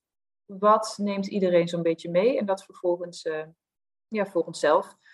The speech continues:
eh, eh, bepaald. Ik heb een schemaatje gemaakt, paklijst voor Roel,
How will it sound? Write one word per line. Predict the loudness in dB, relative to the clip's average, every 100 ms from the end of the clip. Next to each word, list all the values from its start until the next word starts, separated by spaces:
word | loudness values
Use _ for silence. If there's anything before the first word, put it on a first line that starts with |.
| _ _ _ _ _
eh, | -6 -2 0 0 -2
eh, | -6 -14 -20 -20 _ _ -16
bepaald. | 0 4 6 4
Ik | 0
heb | -6
een |
schemaatje | -4 2 4 2 -4
gemaakt, | -2 2 2 0 -6
paklijst | -2 0 2 0 0
voor | 2
Roel, | 4 4 4 0